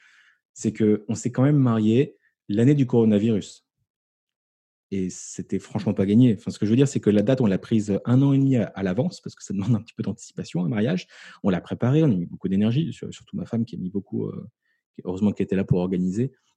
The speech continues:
On avait un petit peu chacun son rôle, tu vois, mais, euh, c'est elle, elle a mis beaucoup, beaucoup de cœur dans l'organisation du mariage. Et, euh, et du coup, on arrive, euh, en,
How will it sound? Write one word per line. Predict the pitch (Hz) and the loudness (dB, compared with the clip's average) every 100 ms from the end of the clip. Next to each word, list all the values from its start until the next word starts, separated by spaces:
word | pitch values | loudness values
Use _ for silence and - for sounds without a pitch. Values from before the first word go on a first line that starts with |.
| _ | _
On | 101 | -4
avait | 98 | 0
un | 110 | 0
petit | 104 | 0
peu | - 123 | -2 -2
chacun | 123 123 | 0 0
son | 123 120 | 0 2
rôle, | 113 113 98 | 2 2 2
tu | - | -2
vois, | 95 92 | -4 -2
mais, | 90 87 | -4 -4
euh, | 85 85 | -4 -6
c'est | 85 - | -8 -8
elle, | 98 | -6
elle | 98 87 | -6 -6
a | 87 | -6
mis | 95 | -4
beaucoup, | 101 131 131 | -2 -2 -2
beaucoup | 117 - | -6 -6
de | - | -6
cœur | 113 | -6
dans | 95 | -4
l'organisation | 90 87 90 95 - | -4 -6 -6 -8 -10
du | 92 | -8
mariage. | 87 87 107 120 - _ - 90 _ _ | -6 -2 -2 -4 -8 _ -20 -20 _ _
Et, | 95 95 | -2 -2
euh, | 92 87 - | -2 -4 -6
et | |
du | 101 104 | -6 -6
coup, | - 151 156 - _ _ | 0 0 0 -8 _ _
on | 113 | -2
arrive, | 107 101 120 110 | 0 2 2 2
euh, | 98 95 92 90 - | 0 0 -2 -4 -8
en, | 69 | -14